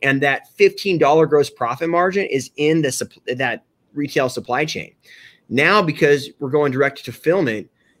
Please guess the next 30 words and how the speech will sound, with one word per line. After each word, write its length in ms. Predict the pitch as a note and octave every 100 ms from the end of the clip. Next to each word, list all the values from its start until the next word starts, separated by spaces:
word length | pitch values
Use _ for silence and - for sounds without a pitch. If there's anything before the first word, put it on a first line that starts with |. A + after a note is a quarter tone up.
| -
it's 140 | D3+
an 80 | D#3
opportunity 580 | D#3 D#3 - D#3+ F3 F3
for 160 | D#3 C3+
those 180 | B2
growing 300 | A#2 C3 C3
companies 520 | C3 B2 B2 E3+ F#3+ -
to 100 | C3
make 340 | B2+ C#3+ D#3
that 180 | E3+ B2+
margin. 440 | A#2+ C#3+ F3 -
It's 140 | G2+ C#3+
an 60 |
opportunity 440 | C3 C3 - D3 C3
for 120 | C3
digital 460 | B2 C3+ C#3+ C#3
suppliers 560 | A#2+ - - C3 D3 C3+
to 80 | C3
make 280 | A#2+ C3+ C3
that, 180 | A#2+ -
some 220 | - D3
of 40 |
that 180 | C#3+ G#2+
margin. 400 | G#2 C#3+ E3 G#2
So 160 | G3+ A3+
it's 140 | E3
a 20 | F#3
huge 800 | - - - C#4 B3+ B2+ - G#2+
market 300 | D#3 F3+ A2+
grab 320 | G2 E2+